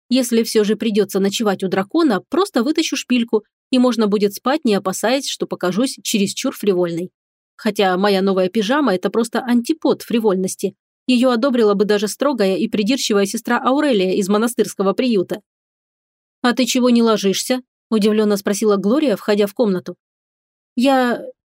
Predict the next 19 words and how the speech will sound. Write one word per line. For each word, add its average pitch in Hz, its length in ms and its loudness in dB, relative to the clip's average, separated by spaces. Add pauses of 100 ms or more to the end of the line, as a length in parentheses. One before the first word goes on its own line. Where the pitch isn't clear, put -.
я 294 220 2
тут 302 160 0
нашла 285 300 2
работу", – 320 460 0 (220)
помявшись, 226 520 0
я 208 100 2
придумала 220 460 2
какое-то 214 420 0
маломальское 233 760 0
объяснение. 185 680 -4 (680)
Знакомые 285 580 2
знакомых 240 540 0
попросили 262 460 0
ночевать 254 460 0
со 240 80 -2
старенькой 262 440 0
бабушкой 196 520 0
и 247 100 -2
присматривать. 190 720 -2